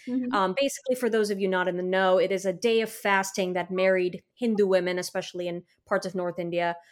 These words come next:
Speaker 2: um, they undergo for the health and well-being of their husbands.
Speaker 1: Mm-hmm.
Speaker 2: Um,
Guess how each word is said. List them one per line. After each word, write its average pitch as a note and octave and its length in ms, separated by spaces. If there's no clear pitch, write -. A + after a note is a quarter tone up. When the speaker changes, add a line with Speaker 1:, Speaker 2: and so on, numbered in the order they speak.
Speaker 2:
um, F#3+ 160
they G3 180
undergo G#3 580
for F#3 380
the F3+ 100
health F#3+ 260
and F#3 120
well-being F3 440
of D#3+ 120
their D3+ 120
husbands. - 760
Speaker 1:
Mm-hmm. A3 360
Speaker 2:
Um, F3 400